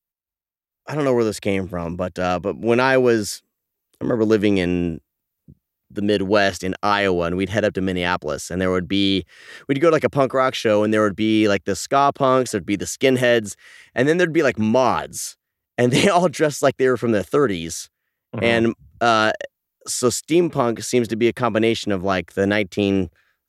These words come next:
Speaker 1: thirties and forties or twenties or whatever aesthetic of these mods that I remember seeing at these shows. I mean, like, like, the singular little, what is it called? A, a, uh, the, uh, the one eyeball, uh, glasses, monocle?
Speaker 2: Yeah,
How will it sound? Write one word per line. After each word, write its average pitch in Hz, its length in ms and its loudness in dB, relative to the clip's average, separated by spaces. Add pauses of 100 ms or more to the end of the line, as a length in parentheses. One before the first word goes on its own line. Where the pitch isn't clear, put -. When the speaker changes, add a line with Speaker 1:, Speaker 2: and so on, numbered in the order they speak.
Speaker 1:
thirties 107 320 2
and 95 140 -2
forties 101 540 0
or 92 80 -2
twenties 101 460 0
or 95 80 0
whatever 92 540 2 (400)
aesthetic 113 540 0
of 101 80 2
these 95 220 0
mods 101 480 0
that 95 80 -2
I 98 40 -2
remember 90 240 -2
seeing 98 240 -4
at 82 80 -6
these 80 140 -10
shows. 95 480 -2 (560)
I - 60 -4
mean, 101 120 2
like, 92 180 -2 (180)
like, 110 160 0 (180)
the 110 80 -2
singular 123 580 4
little, 98 360 0 (560)
what 127 100 2
is 101 80 2
it 95 60 -4
called? 73 240 -4
A, 73 100 -6 (100)
a, 82 200 -2
uh, 78 220 -4 (1040)
the, 82 220 -6
uh, 64 240 -6 (200)
the 95 120 -4
one 104 420 2
eyeball, 87 640 0
uh, 78 260 -2
glasses, 80 500 -6
monocle? 113 560 0 (500)
Speaker 2:
Yeah, 110 220 0